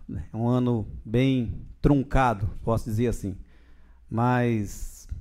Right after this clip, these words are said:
é, esse vereador faz o meu trabalho à par, não vou aqui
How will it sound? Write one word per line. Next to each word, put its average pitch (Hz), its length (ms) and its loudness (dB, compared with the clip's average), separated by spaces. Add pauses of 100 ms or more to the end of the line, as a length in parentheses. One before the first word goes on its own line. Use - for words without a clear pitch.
(640)
é, 113 240 -2
esse 147 280 4
vereador 131 680 2 (520)
faz 135 260 0
o 127 40 -2
meu 131 140 0
trabalho 117 420 2
à 107 60 2
par, 135 480 0 (240)
não 131 160 -4
vou 131 180 4
aqui 123 480 0